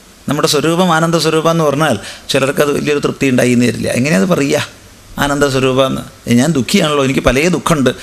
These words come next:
എനിക്ക് ഇന്ന പ്രയാസമുണ്ട്, ഇന്ന ദുരിതമുണ്ട്, പിന്നെ ഞാൻ എങ്ങനെ ആനന്ദിയാന്ന് പറയുക?" ഒന്ന് ആലോചിച്ച് നോക്കുക. നമുക്ക് ഏറ്റവും സ്നേഹം ലോകത്താരോടാ? അടുത്ത് ഭാര്യ ഭർത്താവാറ്റം ഉണ്ടെങ്കിൽ പറഞ്ഞു വരും അവരോടാന്നൊക്കെ. പക്ഷെ പറയുന്ന ആൾക്കും കേൾക്കുന്ന ആൾക്കും ഒക്കെ അറിയാം അത് നുണയാന്നുള്ളത്.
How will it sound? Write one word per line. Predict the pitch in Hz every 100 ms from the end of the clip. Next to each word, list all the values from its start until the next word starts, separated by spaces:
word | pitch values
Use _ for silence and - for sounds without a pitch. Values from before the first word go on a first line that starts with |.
| -
എനിക്ക് | - 135
ഇന്ന | 135
പ്രയാസമുണ്ട്, | 156 135 135 127 135 123
ഇന്ന | 123
ദുരിതമുണ്ട്, | 147 127 135 143 127
പിന്നെ | 127 131
ഞാൻ | 143 156
എങ്ങനെ | 135 180
ആനന്ദിയാന്ന് | 175 139 143 147 151
പറയുക?" | 143 131 127 120 - - - - - - - -
ഒന്ന് | 135
ആലോചിച്ച് | 123 120 131 135
നോക്കുക. | 117 117 104
നമുക്ക് | 113 117
ഏറ്റവും | 123 - - - 190 185
സ്നേഹം | 127 123 127
ലോകത്താരോടാ? | 113 110 113 107 104 104 107 - - - - - - - - - - - - - - -
അടുത്ത് | 107 -
ഭാര്യ | 90 117 120
ഭർത്താവാറ്റം | 139 123 - 131 131 143
ഉണ്ടെങ്കിൽ | 120 110 131 190 - -
പറഞ്ഞു | 131 131 160
വരും | 147 135 -
അവരോടാന്നൊക്കെ. | 120 120 120 120 117 104 - -
പക്ഷെ | - - 123
പറയുന്ന | 113 123 151
ആൾക്കും | 127 147
കേൾക്കുന്ന | 135 120 139
ആൾക്കും | 135 131
ഒക്കെ | 123 -
അറിയാം | 143 131 120 113 -
അത് | 117
നുണയാന്നുള്ളത്. | 113 104 107 104 104 -